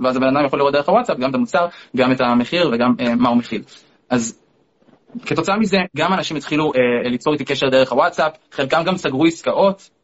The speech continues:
סגרתי שתי עסקאות, אחת שבאזור התשע וחצי אלף שקל על אתר אונליין בתחום האי-קומרס של, אה,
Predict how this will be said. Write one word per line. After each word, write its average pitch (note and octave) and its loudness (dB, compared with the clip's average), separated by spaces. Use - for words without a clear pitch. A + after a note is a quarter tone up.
סגרתי C#3 -2
שתי D#3 0
עסקאות, D#3+ 2
אחת C3 -4
שבאזור B2+ -2
התשע B2+ -8
וחצי C3 -2
אלף B2 0
שקל C3+ 0
על B2+ 2
אתר C#3 2
אונליין C#3 0
בתחום C3 -4
האי-קומרס C3+ 2
של, B2 0
אה, G#2+ -2